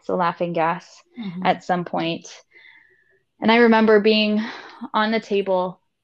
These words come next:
Speaker 1: you know, in, in transition and just, like, yelling after <laughs> breathing in the nitrous, nitrous oxide, just yelling, like, "I don't wanna do this anymore," like, just screaming at the top of my lungs.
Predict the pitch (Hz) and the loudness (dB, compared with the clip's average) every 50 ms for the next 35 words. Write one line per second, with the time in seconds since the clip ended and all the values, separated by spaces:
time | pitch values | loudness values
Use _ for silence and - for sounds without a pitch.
0 | _ - 208 190 190 190 190 - - - 202 202 208 233 - - 208 208 208 - | _ -12 -10 -10 -8 -8 -10 -10 -8 -8 -8 -6 -8 -8 -10 -10 -8 -8 -6 -6
1 | - 196 190 185 185 180 175 - - 185 180 180 185 185 180 _ _ _ _ _ | -6 -6 -4 -2 -2 -2 -2 -2 -6 -6 -6 -6 -8 -10 -12 _ _ _ _ _
2 | _ - - 202 196 214 208 - - - 262 262 226 - - 208 202 190 190 185 | _ -6 -4 -2 0 0 -2 -2 0 0 0 0 0 -2 -6 -8 0 2 4 4
3 | 175 180 180 180 185 185 185 - - 185 185 - - 208 202 202 202 202 - - | 4 2 2 0 -2 -4 -4 -6 -6 -6 -6 -6 -4 -2 0 0 0 0 -2 -2
4 | 247 247 262 - - - - 339 - _ - - - - - - 220 220 214 214 | -4 -4 -6 -8 -12 -8 -8 -8 -8 _ -14 -16 -16 -16 -14 -4 2 4 6 6
5 | 214 214 208 202 196 190 190 185 185 175 180 180 - 196 185 - - - 208 190 | 6 4 2 2 0 -2 -2 -2 -2 -2 -2 -2 -4 -6 -8 -8 -10 -8 -4 -4
6 | 185 185 - 196 185 - - 180 175 - - 190 185 180 190 185 - - 185 190 | -4 -4 -4 -6 -8 -6 -6 -8 -8 -8 -6 -6 -6 -6 -6 -8 -8 -6 -4 -2
7 | 180 175 175 175 170 175 180 180 185 208 214 - - - - - - - - - | 0 0 0 -2 -4 -6 -4 -2 -2 -2 -2 -4 -10 -18 -18 -18 -18 -8 -4 0
8 | 208 226 247 214 - 262 277 285 285 320 302 302 285 226 226 240 240 220 220 208 | 2 4 4 4 4 4 6 8 8 8 8 8 4 2 2 0 2 2 2 2
9 | - - 185 175 170 175 170 170 165 - - - 202 - _ _ _ - 180 - | 2 -2 -6 -6 -6 -8 -10 -10 -10 -8 -8 -10 -10 -14 _ _ _ -16 -8 -4
10 | 233 208 - - - - - - 214 208 208 208 208 190 185 180 180 180 185 196 | -4 -4 -4 -8 -16 -12 -6 -4 -2 -2 -2 -2 -4 -6 -4 -4 -4 -4 -2 -4
11 | 214 208 190 175 170 - 185 180 175 175 170 170 175 170 175 - - 254 - _ | -4 -2 -2 -2 -2 -2 -4 -4 -6 -6 -6 -6 -8 -10 -12 -12 -14 -16 -16 _